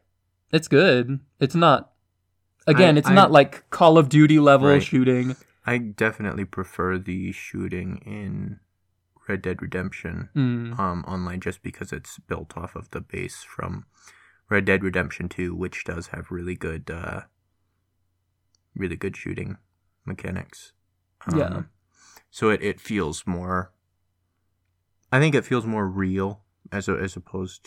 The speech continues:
Speaker 2: to G T A Online, which feels very much like a video game,
Speaker 1: <laughs>
Speaker 2: you know, which I guess is the point, but
Speaker 1: Yeah.
Speaker 2: <laughs>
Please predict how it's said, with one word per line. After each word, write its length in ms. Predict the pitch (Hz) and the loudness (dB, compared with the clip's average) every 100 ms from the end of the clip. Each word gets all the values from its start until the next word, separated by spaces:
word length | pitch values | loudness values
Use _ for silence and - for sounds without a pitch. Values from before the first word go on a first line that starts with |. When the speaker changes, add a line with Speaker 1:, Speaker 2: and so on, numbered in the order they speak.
| - | -12
Speaker 2:
to 160 | 98 | -12
G 200 | 92 98 | -10 -10
T 220 | 92 - 92 | -8 -6 -4
A 80 | |
Online, 400 | 90 92 90 92 | -4 -4 -6 -4
which 140 | 92 - | -6 -6
feels 420 | - 92 90 90 | -8 -6 -6 -6
very 460 | 98 95 98 92 92 | -10 -6 -4 -2 -2
much 340 | 92 85 - | -4 -6 -6
like 120 | 92 | -6
a 60 | 90 | -6
video 380 | 90 92 95 90 | -6 -6 -4 -4
game, 360 | - 92 92 - - - 143 | -6 -8 -8 -12 -18 -4 -4
Speaker 1:
<laughs> 260 | - 147 | -4 -6
Speaker 2:
you 160 | - 101 | -4 -4
know, 200 | 92 90 - | -4 -6 -4
which 220 | 147 143 | -2 0
I 120 | 131 | 0
guess 240 | 107 92 - | 0 -2 -4
is 100 | 87 | -8
the 80 | 85 | -10
point, 320 | - 85 87 _ | -10 -10 -10 _
but 260 | 98 87 - - | -6 -6 -4 0
Speaker 1:
Yeah. 360 | 139 147 113 | 2 2 0
Speaker 2:
<laughs> 60 | - | -8